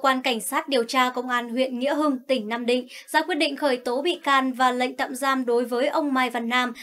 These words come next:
sinh năm một nghìn chín trăm bảy mươi hai, Bí thư Đảng ủy xã Nam Điền, huyện Nghĩa Hưng, về tội vi phạm quy định về tham gia giao thông đường bộ.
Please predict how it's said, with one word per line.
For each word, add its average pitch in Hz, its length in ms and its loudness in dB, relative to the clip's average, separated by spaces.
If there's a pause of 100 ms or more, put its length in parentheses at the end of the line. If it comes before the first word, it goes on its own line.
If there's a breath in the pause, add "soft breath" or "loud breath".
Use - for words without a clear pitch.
(120)
sinh 294 180 -2
năm 294 120 2
một 254 80 -2
nghìn 240 240 -2
chín 254 260 -2
trăm 320 220 -4
bảy 262 120 0
mươi 208 80 -4
hai, 254 260 4 (220 loud breath)
Bí 285 120 0
thư 339 180 0
Đảng 269 180 2
ủy 240 200 -2
xã - 220 -4
Nam 311 260 0
Điền, 240 220 2 (120)
huyện 262 260 0
Nghĩa 254 160 -2
Hưng, 294 220 2 (260 loud breath)
về 302 120 6
tội 302 240 2
vi 349 260 0
phạm 302 220 0
quy 339 140 -2
định 277 260 -2
về 247 200 -2
tham 254 240 -2
gia 247 140 -2
giao 247 140 -4
thông 247 200 -10
đường 220 140 -4
bộ. 233 300 2